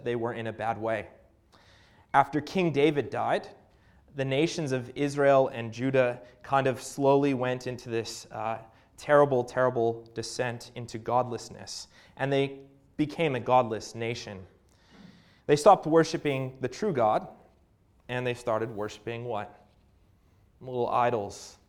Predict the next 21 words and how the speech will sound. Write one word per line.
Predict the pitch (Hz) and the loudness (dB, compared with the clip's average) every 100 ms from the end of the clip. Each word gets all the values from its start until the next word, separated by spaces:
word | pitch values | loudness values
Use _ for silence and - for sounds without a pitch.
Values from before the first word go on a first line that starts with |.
| _ | _
stone | - - 120 117 | -14 -6 -6 -4
idols | 120 120 113 104 - | -4 -2 -2 -4 -8
of | 107 - - | -16 -18 -20
wood | 113 123 117 104 - - _ - _ | -6 0 0 -2 -12 -20 _ -20 _
and | 104 107 | -18 -14
stone. | - 117 113 113 - - - | -6 -4 -4 -6 -12 -20 -6
They | 139 | -2
switched | 143 175 175 - | 0 2 2 2
sides. | 170 160 131 104 - - - _ _ _ _ - - - | 4 4 4 0 -8 -14 -16 _ _ _ _ -20 -20 -14
They | 120 123 120 120 - | -4 -2 0 -2 -4
turned | 143 127 | -4 -2
away | 117 139 165 | 2 2 2
from | 156 | -2
God, | 139 135 131 | 2 4 4
and | 127 117 | 2 -2
they | 110 | -8
turned | - 113 110 110 - _ _ _ _ - | -8 -8 -8 -10 -16 _ _ _ _ -8
towards | 113 104 104 107 104 - | -6 -2 -2 -2 -6 -10
the | 104 | -6
gods | 104 104 104 104 | -4 -4 -6 -10
of | 98 | -14